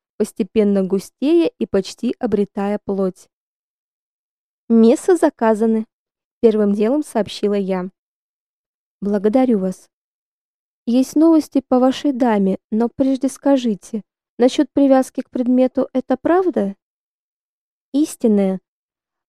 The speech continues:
Понимаете, именно вы оказались вызванным просто потому, что обряд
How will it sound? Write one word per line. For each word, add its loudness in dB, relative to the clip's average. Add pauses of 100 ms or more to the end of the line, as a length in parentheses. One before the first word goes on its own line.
(120)
Понимаете, 2
именно 6
вы 4
оказались -2
вызванным 0
просто -2
потому, -2
что -2
обряд 0